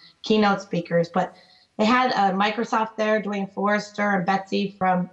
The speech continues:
Bing, uh, was, were from the Bing side of the house. Uh, and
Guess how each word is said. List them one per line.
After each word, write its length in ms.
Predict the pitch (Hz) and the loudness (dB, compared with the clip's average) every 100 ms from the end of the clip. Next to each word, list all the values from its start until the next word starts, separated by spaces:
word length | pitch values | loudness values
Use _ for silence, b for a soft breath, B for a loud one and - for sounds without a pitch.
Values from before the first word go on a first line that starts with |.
| - | -2
Bing, 440 | 196 196 247 262 B B B B B | 0 2 0 -2 B B B B B
uh, 400 | 196 196 190 185 - | 2 4 4 0 -4
was, 280 | 190 214 190 - - | -2 0 0 -4 -8
were 400 | 185 190 185 - - | 0 2 2 0 0
from 140 | 202 | 2
the 60 | 185 | 4
Bing 220 | 233 240 | 4 4
side 220 | - 190 | 2 0
of 60 | 175 | 0
the 60 | |
house. 380 | 170 165 175 190 _ _ _ _ _ _ _ _ - | -2 -2 -2 -4 _ _ _ _ _ _ _ _ -6
Uh, 340 | 185 175 175 165 b b b b | 0 0 0 -4 b b b b
and 600 | 190 196 190 185 180 170 | 0 2 4 2 0 -4